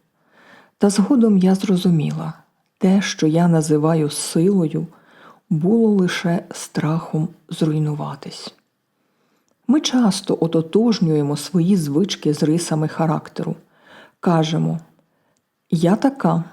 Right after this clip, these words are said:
мені треба все тримати під контролем», або «Я не люблю слабкість». Але якщо придивитися глибше,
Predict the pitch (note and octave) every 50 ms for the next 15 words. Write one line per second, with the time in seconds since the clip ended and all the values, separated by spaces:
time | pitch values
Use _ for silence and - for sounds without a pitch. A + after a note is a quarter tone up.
0 | - _ _ _ _ _ _ - F#3+ F3 F3 F3 F3 F3 E3+ - F#3+ E3+ G#3 B3+
1 | A#3+ F3+ E3 - - - - D#3+ D#3+ G#3+ G#3+ - F#3+ E3 D3 D3 D3+ D#3+ - F3+
2 | F3 - F3+ F3 - - F#3 F3 E3+ - F3+ D#3 D3 D3 C#3+ D3 D3 D3+ - -
3 | _ _ _ _ _ - F#3+ F#3+ E3 D#3 E3+ D#3 D3+ D#3 - - - _ _ _
4 | _ _ - - - _ _ _ _ _ - F#3 D#3 D#3 F3 E3+ G#3+ C4 B3 G3
5 | D#3+ D3+ D3 D#3 D3+ D#3 E3+ - - - - - D#3 - - - - - - -
6 | - - - - _ _ _ _ _ _ _ _ _ _ _ _ _ _ _ _
7 | _ _ _ _ _ _ - F3 F3 F#3 G#3 G#3 G3+ G#3 G#3 - - - - -
8 | - A#3+ A3+ A3+ - F3+ E3 D#3 F3+ F3 F3+ G3+ F#3+ - E3 E3 - - D#3 D3+
9 | D#3+ F3 D#3+ G#3 C4+ C#4+ C#4 - - - A3 - G3+